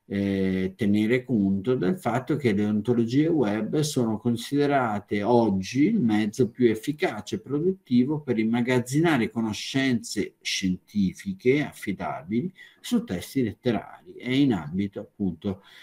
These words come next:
generalmente umanistico. Eh, un'ontologia web si può descrivere anche come una tripla semantica, o anche solo tripla,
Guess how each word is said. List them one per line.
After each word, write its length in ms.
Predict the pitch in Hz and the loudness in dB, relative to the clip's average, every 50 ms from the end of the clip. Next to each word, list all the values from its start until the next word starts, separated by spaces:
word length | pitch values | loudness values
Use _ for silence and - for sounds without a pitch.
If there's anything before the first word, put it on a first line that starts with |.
| - _ _ | -20 _ _
generalmente 880 | - 123 139 151 156 156 147 143 120 101 92 87 82 82 - - - - | 2 6 6 8 8 6 4 4 4 4 2 0 -2 -6 -10 -12 -12 -8
umanistico. 960 | - 95 80 76 76 76 76 65 62 - - - _ - - _ - - _ _ _ 202 214 233 - - - - _ _ | -8 -8 -6 -6 -6 -6 -6 -8 -10 -14 -18 -20 _ -20 -20 _ -20 -20 _ _ _ -20 -20 -18 -18 -18 -18 -20 _ _
Eh, 380 | - 143 131 123 123 120 120 113 | -4 2 4 6 6 6 4 4
un'ontologia 800 | - 165 147 147 139 131 127 - 147 139 139 135 127 147 190 214 | 6 8 8 8 8 6 4 4 4 6 6 6 8 8 10 10
web 300 | 208 202 190 208 247 285 | 10 8 6 6 4 2
si 180 | 240 - - - | 0 0 -2 -2
può 180 | - 135 127 | 2 2 4
descrivere 600 | 117 123 127 - - - 147 143 147 175 180 156 | 4 2 0 0 2 2 2 4 2 2 2 2
anche 400 | 123 110 113 131 147 170 190 190 | 2 2 0 0 2 2 2 2
come 260 | 190 156 131 127 127 | 4 4 4 6 6
una 280 | 123 123 131 131 135 131 | 6 6 6 6 2 2
tripla 520 | - - 214 226 226 185 143 - 107 92 | 2 2 4 4 4 4 4 2 0 0
semantica, 720 | 95 - - 104 92 87 80 73 71 82 95 - 131 127 143 | -2 -4 -2 -2 -2 -2 -4 -10 -12 -10 -6 -4 -2 0 0
o 60 | 131 | 0
anche 300 | 127 131 127 127 135 123 | 2 2 0 2 2 2
solo 360 | 123 - 120 110 107 104 95 | 2 4 4 4 6 4 2
tripla, 640 | - - 101 95 92 78 - - 90 82 76 - _ | 2 0 2 2 2 2 0 -6 -8 -8 -8 -10 _